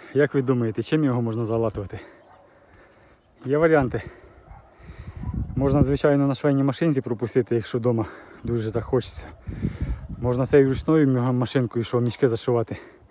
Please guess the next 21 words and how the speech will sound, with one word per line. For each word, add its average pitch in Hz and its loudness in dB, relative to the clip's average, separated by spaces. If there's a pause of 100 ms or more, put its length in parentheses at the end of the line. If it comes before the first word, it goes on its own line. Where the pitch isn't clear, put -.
(640)
Або 117 2
можна 143 4
взяти, 127 2
купити 131 4
цей 131 0
степлер, 127 0 (160)
зшивач. - 0 (1040)
Не 113 -6
цей, 156 2
що 123 -6
доски 120 2
б'є, 117 0
а 113 -2
цей, 127 0
що 123 -4
зшиває 113 0 (880)
зошити, 113 -2
да, 107 -4
ось 123 -2
і 110 -6
поняли. 110 -4